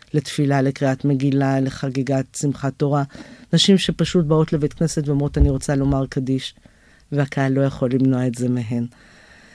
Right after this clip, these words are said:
אה, מחדשות ריטואלים נשים, כמו זבד הבת, כמו חידושים בטקס הנישואין, שלא סותרים את ההלכה שאישה, שהכלה תוכל ליטול חלק יותר אקטיבי.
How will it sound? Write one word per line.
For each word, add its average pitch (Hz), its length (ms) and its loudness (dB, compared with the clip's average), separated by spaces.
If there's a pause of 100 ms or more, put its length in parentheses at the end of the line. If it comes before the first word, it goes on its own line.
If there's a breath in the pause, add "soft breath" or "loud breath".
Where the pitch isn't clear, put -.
(360 soft breath)
אה, 147 100 4
מחדשות 160 580 4
ריטואלים 156 680 2
נשים, 127 440 -2
כמו 139 260 0
זבד 123 420 0
הבת, 139 600 0 (500 loud breath)
כמו 139 340 4
חידושים 143 500 0
בטקס 135 460 -4
הנישואין, 143 680 0
שלא 143 300 0
סותרים 165 460 0
את - 120 -2
ההלכה 139 520 0
שאישה, 139 580 0
שהכלה 143 540 0
תוכל 139 400 -4 (380 loud breath)
ליטול 151 300 4
חלק 139 340 -2
יותר 139 280 0
אקטיבי. 147 640 0